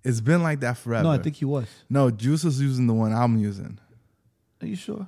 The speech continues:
Speaker 1: Yes, sir.
Speaker 2: You sure Juice wasn't using this one and I was using
Speaker 1: He
Speaker 2: that
Speaker 1: was
Speaker 2: one?
Speaker 1: not using that one, bro.
Speaker 2: Ah, guasibiris.
Speaker 1: Sorry, man.
Speaker 2: <laughs>
Speaker 1: You know what I say? I don't know that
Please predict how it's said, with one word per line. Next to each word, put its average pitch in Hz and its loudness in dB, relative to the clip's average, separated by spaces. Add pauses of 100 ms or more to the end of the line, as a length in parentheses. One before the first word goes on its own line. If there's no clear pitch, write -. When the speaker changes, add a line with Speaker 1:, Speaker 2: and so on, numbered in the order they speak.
Speaker 1:
Yes, 104 -4
sir. 113 -2
Speaker 2:
You 151 -6
sure 180 -6
Juice 143 -6
wasn't 151 -4
using 139 -4
this 139 -2
one 139 -2
and 135 -2
I 135 -2
was 135 0
using 131 0
Speaker 1:
He 127 4
Speaker 2:
that 123 6
Speaker 1:
was 113 4
Speaker 2:
one? 117 4
Speaker 1:
not 117 2
using 117 2
that 110 2
one, 104 0
bro. 104 -2
Speaker 2:
Ah, 147 8
guasibiris. 123 8
Speaker 1:
Sorry, 135 4
man. 117 2 (160)
Speaker 2:
<laughs> 139 12
Speaker 1:
You 160 8
know 135 10
what 131 8
I 127 6
say? 160 0
I 165 -4
don't - -10
know 123 8
that 143 10